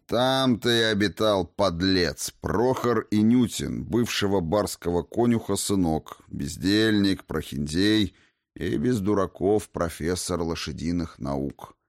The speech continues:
Спасая свою шкуру, Прошка тот моему Пантелеймону всю подноготную выложил, да и впредь обязался по первому требованию усердно тайным агентом уездного надзирателя трудиться».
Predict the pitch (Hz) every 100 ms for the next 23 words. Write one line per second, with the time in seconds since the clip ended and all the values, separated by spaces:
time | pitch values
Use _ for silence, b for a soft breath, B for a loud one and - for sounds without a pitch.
0 | _ _ _ _ - - 67 - 107 120
1 | 113 - 90 87 85 - - 123 131 123
2 | 92 90 113 120 123 117 120 117 95 95
3 | 95 98 87 87 82 87 98 110 110 101
4 | 101 90 - 104 104 90 92 87 101 -
5 | 92 92 90 95 90 76 57 50 - _
6 | _ _ _ - 80 117 135 - 113 110
7 | 101 104 92 92 101 98 90 92 87 85
8 | 98 90 85 85 73 87 113 123 123 123
9 | 120 113 - 98 117 104 104 101 - 101
10 | 98 98 95 87 98 98 90 92 90 87
11 | 92 90 82 87 87 85 80 87 78 -
12 | 62 - - - 57 - -